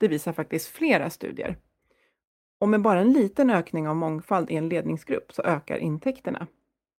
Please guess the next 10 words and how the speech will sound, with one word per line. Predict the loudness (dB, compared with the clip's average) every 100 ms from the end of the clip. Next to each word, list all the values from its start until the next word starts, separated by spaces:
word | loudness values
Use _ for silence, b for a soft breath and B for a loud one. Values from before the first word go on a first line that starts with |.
| _ -2
Och | 0
med | 2
jämställda | 0 -2 -6 -6 -4 -6
styrelser | -6 -6 -4 -4 -4 -2
och | 0
ledningsgrupper, | 0 0 -6 -8 0 -2 0 -2
ja, | -2
då | 0
ökar | 0 2 2
lönsamheten. | 2 0 0 -2 -2 -8